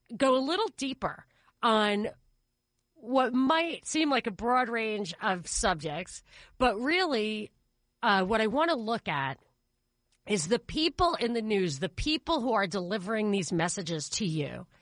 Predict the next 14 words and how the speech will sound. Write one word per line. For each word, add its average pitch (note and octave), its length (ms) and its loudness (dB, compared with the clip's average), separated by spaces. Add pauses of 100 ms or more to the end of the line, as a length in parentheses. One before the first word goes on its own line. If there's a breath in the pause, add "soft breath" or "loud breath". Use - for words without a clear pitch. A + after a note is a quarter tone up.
(1300 soft breath)
and G#3 320 4
what D#4+ 300 2 (340)
among C#4 460 2
them, E3+ 240 0
who B3+ 180 2
among C#4 380 2
them F#3 260 0 (140)
are, F3+ 520 2 (840 soft breath)
are A#3 400 0 (1000)
really D4+ 880 0
newsmakers G3 1200 -2 (1500)
who B3 160 4
are A3 160 4
really C#4+ 760 -2